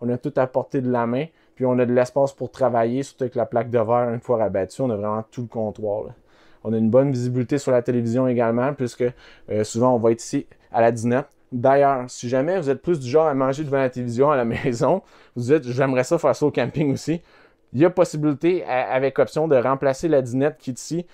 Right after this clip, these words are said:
parce qu'ils vont appeler la, la, la dinette cinéma. Donc, c'est pas des fauteuils cinéma exactement, mais c'est un fauteuil trois places qui va venir prendre tout l'espace. Puis devant, on a, euh, une table amovible, donc qui, qui est sur des socles, on peut tout complètement ranger.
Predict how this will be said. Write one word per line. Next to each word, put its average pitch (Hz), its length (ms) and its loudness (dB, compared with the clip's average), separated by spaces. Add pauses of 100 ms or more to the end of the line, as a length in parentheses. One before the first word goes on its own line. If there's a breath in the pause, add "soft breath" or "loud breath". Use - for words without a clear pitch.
(140 soft breath)
parce 127 180 -4
qu'ils 135 100 -4
vont 139 60 4
appeler 147 340 2
la, 120 340 2
la, 113 180 0
la 117 160 2
dinette 165 420 -2
cinéma. 143 560 2
Donc, 123 240 0
c'est 127 120 -2
pas 208 120 0
des 240 100 0
fauteuils 180 340 0
cinéma 156 340 2
exactement, 143 540 0 (280 soft breath)
mais 123 100 -2
c'est 131 220 -4
un 143 120 4
fauteuil 156 340 0
trois 151 340 2
places 147 440 -2 (120)
qui - 80 -16
va 123 140 2
venir 139 400 -2
prendre 139 160 -4
tout 202 180 -2
l'espace. 156 560 0 (400 soft breath)
Puis 165 160 -2
devant, 151 400 6
on 139 220 0
a, 160 180 2 (280 soft breath)
euh, 131 220 2
une 139 160 -4
table 156 300 2
amovible, 143 520 0
donc 127 300 -2
qui, 123 280 -2
qui - 100 -8
est - 20 -4
sur 127 160 -12
des 127 140 -2
socles, 135 260 -4
on 131 80 -4
peut 135 140 -6
tout - 100 -14
complètement 131 500 0
ranger. 123 600 0